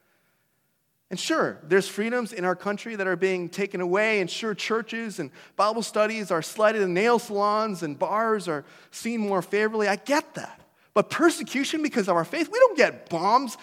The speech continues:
getting thrown at us because we're Christians. We don't get targeted by a gun, uh, by a shooter because we decide to go to church today. This persecution,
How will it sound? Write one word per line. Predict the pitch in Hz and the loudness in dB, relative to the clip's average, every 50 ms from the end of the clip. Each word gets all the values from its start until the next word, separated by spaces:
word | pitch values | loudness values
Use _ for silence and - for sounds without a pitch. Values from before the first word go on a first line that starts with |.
| - - - - | -20 -20 -6 0
getting | 165 247 254 254 202 | 2 2 2 2 -2
thrown | - - - 165 190 233 247 254 | -2 2 6 6 8 8 6 6
at | 247 240 247 | 4 6 4
us | 262 247 | 4 4
because | - 233 - - 196 170 | 0 -2 0 2 2 2
we're | 165 165 160 | 2 0 -2
Christians. | 156 - 151 151 - - - 285 330 311 - - - - _ _ _ _ _ _ _ _ _ _ _ - - | -2 -4 -8 -8 -8 -8 -10 -10 -12 -12 -14 -16 -20 -20 _ _ _ _ _ _ _ _ _ _ _ -8 0
We | - 269 | 6 6
don't | 320 349 339 311 | 8 8 6 4
get | 294 285 226 175 - - - | 4 4 4 4 2 -4 -12
targeted | - - - 190 220 240 254 233 262 247 226 247 254 240 226 - - - - | -10 -2 4 6 6 6 6 4 -2 -2 0 0 -2 -2 -6 -18 -20 -16 -2
by | 170 151 202 220 214 | 6 8 10 10 10
a | 208 185 160 | 10 8 6
gun, | 143 - - 156 170 180 196 208 220 247 262 262 - - - - _ _ _ - | 4 2 4 6 6 8 8 6 4 2 0 -8 -12 -20 -20 -20 _ _ _ 0
uh, | 175 175 | 2 2
by | 170 147 185 202 202 | 6 8 8 8 8
a | 185 185 | 6 4
shooter | - - - - 190 208 240 254 254 | 0 -2 -2 -2 0 0 2 0 0
because | 220 196 190 - - - 220 214 214 185 | 0 -4 -6 -6 0 6 8 8 8 8
we | 180 196 196 | 4 -2 0
decide | 180 180 - - - 185 180 202 196 - | 0 0 0 0 0 0 0 0 -2 -4
to | 196 | -6
go | 147 165 156 139 | -4 -4 -4 -4
to | - | -6
church | - - - - 147 165 170 - - - | -10 -12 -10 -8 -6 -8 -8 -8 -12 -12
today. | - 180 196 214 233 254 254 247 _ _ _ _ _ _ _ _ _ _ _ _ _ _ _ _ _ _ _ _ _ _ _ _ _ _ _ _ _ _ _ _ _ _ _ _ _ _ _ _ 185 170 | -8 -6 -4 -4 -6 -8 -12 -16 _ _ _ _ _ _ _ _ _ _ _ _ _ _ _ _ _ _ _ _ _ _ _ _ _ _ _ _ _ _ _ _ _ _ _ _ _ _ _ _ -12 -4
This | 247 294 311 302 - - - - _ _ _ _ _ | 0 0 0 0 -2 -10 -12 -16 _ _ _ _ _
persecution, | - - 294 285 - 277 214 - - 302 359 - - - - 139 113 113 117 | -8 -6 -6 -6 -6 -10 -12 -8 -6 -4 -4 -4 -6 -8 -8 -8 -10 -10 -12